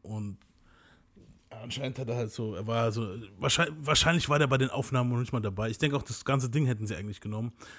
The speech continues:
Aber das ist es ja auch. Alle haben so ihren Sechzehner gerappt und Cannabis war halt gleich mal hier.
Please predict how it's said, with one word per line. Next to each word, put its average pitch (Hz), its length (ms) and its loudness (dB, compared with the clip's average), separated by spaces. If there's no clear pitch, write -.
Aber 131 220 4
das 151 160 4
ist 185 120 6
es 143 140 2
ja 117 120 0
auch. 127 260 2
Alle 143 200 4
haben 147 200 4
so 143 100 2
ihren 131 200 2
Sechzehner 156 420 0
gerappt 143 560 0
und 123 100 -2
Cannabis 131 400 2
war 123 240 0
halt 120 160 0
gleich 123 240 -4
mal 127 140 -4
hier. 117 300 -4